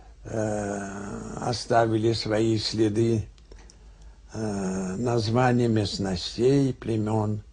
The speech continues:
Так что чуть ли не всю Францию не то чтобы оккупировали, но, смешавшись с местным населением,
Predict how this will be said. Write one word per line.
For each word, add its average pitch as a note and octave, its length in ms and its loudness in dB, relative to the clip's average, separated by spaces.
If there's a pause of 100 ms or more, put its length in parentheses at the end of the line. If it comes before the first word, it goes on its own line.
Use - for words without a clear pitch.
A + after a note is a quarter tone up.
(920)
Так A#2 240 -2
что C#3 400 -2
чуть C3+ 360 0
ли C#3+ 100 4
не C#3 160 6
всю C3+ 280 4
Францию A2 840 2 (1400)
не A#2+ 80 -6
то G3 200 4
чтобы B2 540 4
оккупировали, A#2 880 4
но, F3+ 500 4
смешавшись C3+ 960 2
с - 40 -8
местным A#2 480 -2
населением, D3 880 0